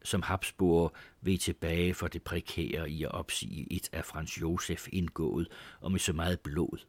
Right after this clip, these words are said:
besejlet forbund. I hvert fald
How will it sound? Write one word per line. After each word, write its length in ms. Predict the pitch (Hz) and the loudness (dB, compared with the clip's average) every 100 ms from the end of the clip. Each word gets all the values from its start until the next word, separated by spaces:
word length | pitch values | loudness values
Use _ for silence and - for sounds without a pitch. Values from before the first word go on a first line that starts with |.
| - | -10
besejlet 580 | - - 78 - - - | -6 -4 -4 -6 -8 -6
forbund. 420 | 67 - - - - _ _ _ _ _ _ _ _ _ _ - - - - _ - | -6 -6 -10 -14 -18 _ _ _ _ _ _ _ _ _ _ -20 -20 -20 -20 _ -4
I 80 | 120 | 6
hvert 220 | 151 147 | 6 6
fald 320 | - 120 - | 6 6 6